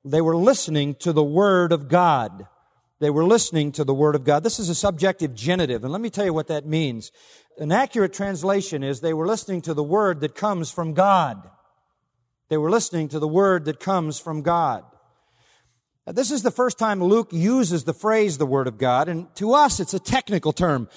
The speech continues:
You, you might even have a Bible that says, I know some people around here, uh, "the word of God." We, when we say "the word of God," that's,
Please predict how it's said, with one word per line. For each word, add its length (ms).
You, 160
you 180
might 220
even 160
have 160
a 40
Bible 560
that 160
says, 280
I 100
know 160
some 220
people 180
around 220
here, 140
uh, 140
"the 120
word 240
of 140
God." 440
We, 220
when 140
we 100
say 220
"the 100
word 260
of 120
God," 240
that's, 260